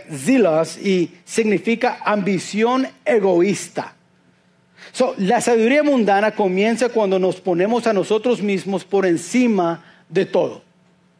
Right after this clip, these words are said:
Hay algo, eh, hay, hay una motivación egoísta en esto. La idea de, de mirar qué genial soy, mira qué inteligente soy.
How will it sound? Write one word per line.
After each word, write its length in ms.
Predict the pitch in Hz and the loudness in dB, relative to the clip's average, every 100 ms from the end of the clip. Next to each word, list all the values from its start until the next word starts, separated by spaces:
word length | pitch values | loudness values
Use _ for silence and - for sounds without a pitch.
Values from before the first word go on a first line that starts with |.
| _ _ - | _ _ -10
Hay 320 | 160 196 220 | -4 0 2
algo, 380 | 240 247 262 - | 2 2 0 0
eh, 280 | 214 220 - | 0 2 2
hay, 180 | 220 214 | 0 2
hay 200 | 208 233 | 2 2
una 160 | 247 | 2
motivación 760 | 233 202 226 190 170 - 226 226 - | 0 0 0 0 -2 -2 -2 -2 0
egoísta 1160 | 226 202 190 185 190 220 - - 185 143 - - | 0 2 2 2 2 2 -2 -4 -2 -4 -6 -4
en 200 | 170 180 | 0 0
esto. 240 | 160 180 | 0 0
La 120 | 170 | 0
idea 380 | 170 208 247 247 | 2 4 4 4
de, 220 | 214 165 - - - | 2 0 -6 -20 -16
de 200 | 160 220 | -2 0
mirar 520 | 214 202 208 233 233 - | 2 2 2 2 -2 0
qué 240 | 269 247 - - | 0 0 -4 -14
genial 640 | - 220 190 196 208 208 - | -4 0 2 2 2 2 0
soy, 360 | - 196 170 | -2 0 0
mira 340 | 202 240 233 - | 0 -2 -2 0
qué 180 | 240 | 0
inteligente 1080 | 226 208 - 220 170 139 - 190 185 - 156 | 2 -2 0 0 0 -2 -4 -2 -2 -4 -6
soy. 320 | - 143 113 | -4 -10 -10